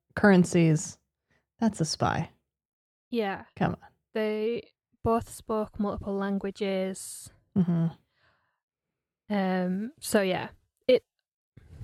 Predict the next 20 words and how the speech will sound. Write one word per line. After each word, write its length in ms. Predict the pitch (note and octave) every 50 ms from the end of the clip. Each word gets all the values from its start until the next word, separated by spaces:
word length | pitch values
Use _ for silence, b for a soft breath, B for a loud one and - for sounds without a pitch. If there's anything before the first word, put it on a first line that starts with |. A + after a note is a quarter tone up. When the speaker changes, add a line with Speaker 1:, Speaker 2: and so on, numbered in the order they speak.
| - - - - - - - - -
Speaker 1:
It 160 | A3+ - -
rings 720 | G#3+ G#3+ A3+ A3+ A#3 A#3 A3+ A3+ G#3+ G#3 G3+ F#3+ - -
of 120 | F3+ E3
espionage, 1120 | - - E3+ D#3 - - - - - - - - - - - F3 F3 - - - - - - -
if 200 | - - - -
you 60 | -
will. 60 | - A3
Speaker 2:
Yeah, 240 | G3 F#3+ F#3+ - - -
there 180 | - B3+ B3+ B3+
is 180 | C4 B3+ - -
a, 220 | C4 A#3+ A#3 A#3 B B B B B B B B
there 120 | - B3+ A#3+
is 120 | A#3 -
a 40 | A#3+
hint, 640 | - - - C4 A#3 G#3 G#3+ - _ - - - - _ _ _ _ _ _ _ _ _ _ _ _ -
at 160 | A3 - G#3+
least. 460 | A3+ A3 G#3+ A3+ - - - - F#3+
Speaker 1:
Yes. 460 | - - - - - - - - - - _ b b b b b b b b
So, 640 | - - - - F#3+ F#3+ F#3+ F#3+ F3+ F3 F3+ - - -
um, 520 | - F#3 F3+ E3+ F3 F3 F3 F3 E3+ E3+